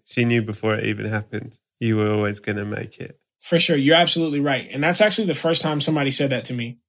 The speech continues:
Speaker 2: So I appreciate you being the guy who's, who said that, 'cause, uh, I'll never forget that. So thanks.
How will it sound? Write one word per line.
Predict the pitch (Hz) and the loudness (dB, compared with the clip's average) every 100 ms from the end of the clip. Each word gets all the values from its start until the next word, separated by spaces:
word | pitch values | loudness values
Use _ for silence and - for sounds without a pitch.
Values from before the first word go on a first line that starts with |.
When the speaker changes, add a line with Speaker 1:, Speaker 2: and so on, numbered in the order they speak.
| _ | _
Speaker 2:
So | - - | -4 2
I | 135 147 | 6 4
appreciate | 139 165 - 156 | 4 4 4 4
you | 147 147 | 2 4
being | 151 147 139 135 - _ _ | 4 4 2 -2 -10 _ _
the | 147 135 | -4 2
guy | 139 135 135 | 4 4 4
who's, | 139 127 120 - - _ | 4 2 0 -2 -8 _
who | 147 | 0
said | 139 160 131 | 2 2 -2
that, | 123 - - _ | -4 -8 -14 _
'cause, | - 127 123 | -4 -4 -2
uh, | 120 110 120 - - _ _ _ | -6 -6 -12 -20 -20 _ _ _
I'll | 131 | 0
never | 147 139 | 2 2
forget | 127 127 123 | 0 -4 -6
that. | 107 - _ _ | -12 -14 _ _
So | - 127 | -4 -4
thanks. | 123 123 92 - | -2 -4 -4 -6